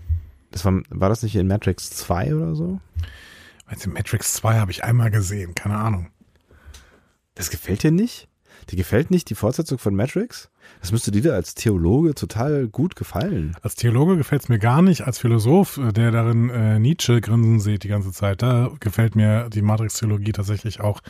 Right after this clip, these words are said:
Speaker 2: in allen drei Teilen. Aber zwei und drei sind halt ziemlich beschissene Filme.
Speaker 1: Das stimmt.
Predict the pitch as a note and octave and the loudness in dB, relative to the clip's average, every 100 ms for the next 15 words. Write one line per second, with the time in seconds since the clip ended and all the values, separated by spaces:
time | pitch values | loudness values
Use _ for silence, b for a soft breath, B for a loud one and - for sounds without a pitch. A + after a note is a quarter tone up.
0 | B B B B B A#2 G#2 A#2 G#2+ G#2 | B B B B B -2 2 4 4 2
1 | F#2+ A2+ G#2+ F#2 B B B - G#2 - | 2 2 2 0 B B B -2 0 0
2 | G#2+ G#2+ G#2+ G#2 G2+ G#2+ - _ - A2 | 0 0 0 0 0 -2 -6 _ -4 -2
3 | B2 - B2 G#2 G2 C3+ A#2 F2 - G2 | -2 -4 -2 -2 0 2 4 2 0 -2
4 | - F#2 D#2 | 0 0 -2